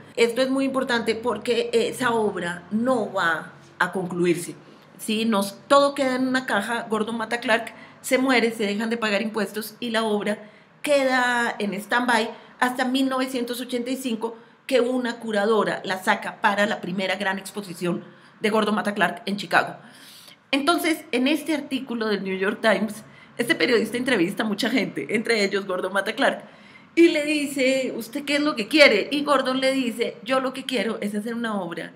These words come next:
que tenga cuatro, eh, partes. La primera es la propiedad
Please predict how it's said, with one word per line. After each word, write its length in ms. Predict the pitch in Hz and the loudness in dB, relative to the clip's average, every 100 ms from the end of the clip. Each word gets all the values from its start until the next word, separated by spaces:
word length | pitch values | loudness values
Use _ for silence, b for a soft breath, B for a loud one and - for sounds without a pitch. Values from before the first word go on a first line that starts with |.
| - | -12
que 140 | 214 | -10
tenga 480 | 208 190 165 170 - _ _ - | -6 -6 -4 -6 -10 _ _ -6
cuatro, 480 | 262 220 - 147 - b b b b b _ 190 | 0 0 0 -10 -12 b b b b b _ -6
eh, 480 | 180 175 160 147 - | -2 -2 -2 -4 0
partes. 300 | - - - - - | 0 0 -12 -18 -10
La 220 | 226 233 | -2 -2
primera 600 | 254 254 320 311 311 - - - | -2 -2 0 0 -2 -6 -8 -4
es 220 | 214 214 | -2 -2
la 140 | 190 | -6
propiedad 540 | 170 170 175 180 160 | -6 -2 2 2 2